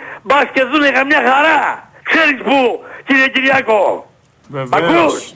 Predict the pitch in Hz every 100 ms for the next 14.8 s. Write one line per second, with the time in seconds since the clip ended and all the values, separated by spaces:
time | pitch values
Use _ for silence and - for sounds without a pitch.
0 | 120 160 147 170 196 185 139 160 135 139
1 | 127 247 285 285 269 269 269 233 240 311
2 | 302 285 - 294 233 240 262 240 202 127
3 | - - - 208 233 - 240 226 233 302
4 | 285 285 302 254 165 123 - _ _ -
5 | - - 254 254 262 254 285 269 185 -
6 | - - - - 240 208 240 294 277 294
7 | 262 285 269 240 285 262 277 302 311 269
8 | - - - 285 294 269 294 302 269 269
9 | 269 302 294 240 294 226 277 311 311 254
10 | 233 170 107 - _ _ _ _ _ _
11 | _ _ 262 320 330 269 302 294 - 269
12 | 254 277 269 269 247 - - - - 247
13 | 262 262 240 190 190 247 240 214 311 247
14 | - - - - 180 196 302 302